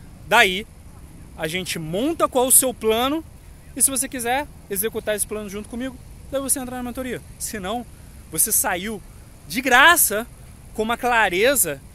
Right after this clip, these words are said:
e com uma sessão zero que, sinceramente, muitos dos meus colegas cobrariam dois, três mil reais por ela.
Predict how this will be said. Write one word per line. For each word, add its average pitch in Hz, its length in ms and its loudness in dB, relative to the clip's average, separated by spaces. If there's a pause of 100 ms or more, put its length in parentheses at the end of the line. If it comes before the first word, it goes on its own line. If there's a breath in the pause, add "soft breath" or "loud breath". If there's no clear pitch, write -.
(140)
e 185 60 -8
com 175 100 -10
uma 220 120 -2
sessão 214 440 -4
zero 196 300 -2
que, - 80 -12
sinceramente, 214 680 -8 (360 loud breath)
muitos 180 160 -8
dos 214 60 -6
meus 214 100 -8
colegas 190 300 -4
cobrariam 185 440 -6
dois, 175 260 -6
três 180 220 -10
mil 175 140 -10
reais 165 220 -8
por 175 140 -12
ela. 117 120 -12